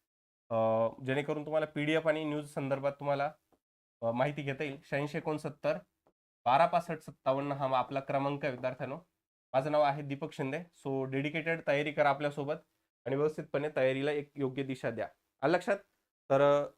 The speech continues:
जोडलेले राहा. जीएस by दीपक सर हा आपला Telegram चॅनेल आहे, त्याच्या माध्यमातून आपण माहिती घेत राहूया. तोपर्यंत टेक केअर. रात्री नऊ वाजता आपण परत जोडलं जातो विद्यार्थ्यांनो.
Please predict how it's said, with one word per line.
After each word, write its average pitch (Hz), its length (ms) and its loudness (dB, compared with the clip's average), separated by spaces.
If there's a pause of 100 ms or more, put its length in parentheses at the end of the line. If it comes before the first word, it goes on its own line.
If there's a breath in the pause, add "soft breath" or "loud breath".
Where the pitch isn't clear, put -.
जोडलेले 160 400 4
राहा. 165 260 0
जीएस 151 340 -2
by 151 120 0
दीपक 147 300 -8
सर 151 140 -4
हा 139 80 2
आपला 135 200 -2
Telegram 147 480 -2
चॅनेल 151 320 -2
आहे, 143 100 -6
त्याच्या - 540 -6
माध्यमातून 143 480 -2
आपण 139 180 -4
माहिती 139 280 -2
घेत 131 200 -4
राहूया. 104 240 -6 (440)
तोपर्यंत 147 380 -2 (460)
टेक 143 180 -8
केअर. 143 160 -4 (420)
रात्री 175 320 4 (140)
नऊ 175 260 6
वाजता 214 240 4
आपण 185 180 0
परत 180 200 0
जोडलं 151 360 -2
जातो 127 200 -6
विद्यार्थ्यांनो. 110 460 -6